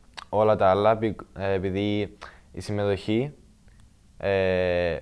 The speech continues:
μπορεί να βοηθήσει τους νέους στο να δομήσουν μια καλύτερη Κύπρο και να έχουν μια καλύτερη αειφόρο ανάπτυξη, ε, και επίσης να βοηθήσουν στο Κυπριακό, στη λύση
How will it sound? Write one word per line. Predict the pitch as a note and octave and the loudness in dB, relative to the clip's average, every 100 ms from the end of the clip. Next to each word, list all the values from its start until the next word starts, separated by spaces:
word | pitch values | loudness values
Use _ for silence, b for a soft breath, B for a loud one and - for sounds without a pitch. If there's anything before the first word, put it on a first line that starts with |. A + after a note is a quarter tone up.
| - | -10
μπορεί | - G2 | -6 -2
να | A2 | 2
βοηθήσει | A2+ G#2+ A2+ G#2+ | 2 0 -2 -4
τους | A2 G2+ | -4 -4
νέους | G#2+ A2+ C3 C#3+ - - | -2 0 0 -2 -6 -18
στο | - - G2+ G2+ | -10 -4 -2 -2
να | G#2 G2+ F#2+ - - | -2 -2 -2 -4 -10
δομήσουν | F2 G2 G#2+ G#2+ A2 | -6 -4 -4 -6 -6
μια | A2 A2 G#2+ F#2+ | -4 -2 -2 -2
καλύτερη | G2 G2 G#2 G#2 | -2 0 0 0
Κύπρο | G#2 F#2 A2 G#2+ - | -2 0 0 0 -6
και | - | -6
να | G2+ | -4
έχουν | G2+ A2 | -4 -6
μια | G#2 G#2+ G#2 G2+ b b | -6 -6 -8 -10 b b
καλύτερη | - G2+ G#2+ G#2 | -4 0 2 4
αειφόρο | G2 - G2+ | 2 0 -2
ανάπτυξη, | G2+ G2 - A2 - D#3 E3 b b b b - - - | 0 -2 -4 -8 -4 -4 -6 b b b b -20 -20 -14
ε, | - G2+ | -6 -4
και | - | 0
επίσης | A2 A#2+ B2 A#2 | 2 2 -2 -2
να | A#2+ A2+ G#2+ | 0 2 2
βοηθήσουν | G2 G2+ A2+ A2+ A2+ | 0 -2 -4 -4 -4
στο | - A2 | -2 -2
Κυπριακό, | G#2+ F#2 G2+ F2+ G#2+ B2 B2+ - | 0 2 2 2 0 -2 -6 -16
στη | - G2 | -6 -4
λύση | F#2 G#2+ A2 B2+ C3 | 0 -2 -2 -4 -4